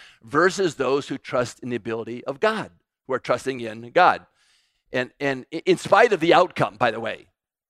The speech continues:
'cause the scripture says that heat and drought come. Heat and drought come to the watered tree, and it stays rooted and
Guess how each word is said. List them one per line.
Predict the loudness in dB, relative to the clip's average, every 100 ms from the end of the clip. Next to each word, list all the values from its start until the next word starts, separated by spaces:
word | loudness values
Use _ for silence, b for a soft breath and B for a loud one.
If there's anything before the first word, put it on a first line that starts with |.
| _ _ _ _ _ _ _
'cause | 2 2 2 -12 _ _ _ _
the | -10
scripture | -2 -2 0
says | 4 6 6
that | 2
heat | -2 -6 -4
and | -2
drought | 2 4 2 0
come. | -2 -4 _ _ _ _ _ _ _ _ _ _ _ _
Heat | -2 -2 -2
and | -2
drought | 4 4 4 0
come | -2 -2 -4 -20 _ _ _ _ _ _ _
to | -10 -8
the | -2
watered | 2 4 2 -4
tree, | -6 -6 -6 -16 -18 _ _ _ _ _ _ _ _ _ _ _
and | -2 0 0
it | -2
stays | 2 6 6 4
rooted | 2 2 0 -8 -12 -20 _ _ _ _
and | -8 -8